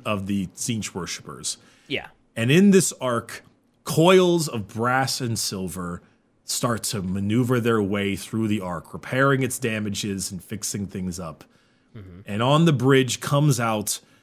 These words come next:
Speaker 1: the, the metal clockwork hiss of Vashtor the Archiphane,
Speaker 2: Oh, let's go, Vashtor.
Speaker 1: And he begins to pilot this ark towards the surface of Malak Bile. And in fact, the Tzeentch worshippers,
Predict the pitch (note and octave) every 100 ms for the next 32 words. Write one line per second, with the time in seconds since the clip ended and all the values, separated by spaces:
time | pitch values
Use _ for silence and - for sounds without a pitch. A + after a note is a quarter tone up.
0 | _ - F#2 F2+ G#2 G#2 A2 B2 C#3+ D3
1 | D3+ C#3+ - - C#3+ D3 - - D3+ C3+
2 | - - A2+ F#2+ - - - _ _ _
3 | _ _ F#2+ D#2 D2+ G#2 B2+ - - B2+
4 | B2 B2 A#2+ G#2+ G#2 F#2+ F#2+ - F2 D#2
5 | E2 A#2+ - _ - F#2 F#2+ F#2 F#2 -
6 | - F2+ F2 - G#2 G#2 - - G2 G2
7 | G2+ F#2+ - _ - G#2+ G2 C#3+ D#3+ D#3+
8 | D#3 D3 C#3+ B2+ - - - B2 C#3 D3+
9 | D3+ - _ G#2 A#2 C3+ - A#2 A2 A2
10 | - - G2+ A2 G#2+ - G#2+ - G2 F#2+
11 | G2+ F2+ - - F2+ F#2+ F2 D#2+ - E2+
12 | D#2 D#2 F2 - _ _ _ _ - C#3+
13 | E3+ A#3+ A#3+ - - - C#3+ C3+ G#3 C4
14 | - B2+ A#2 - - G#2+ G#2 G2 -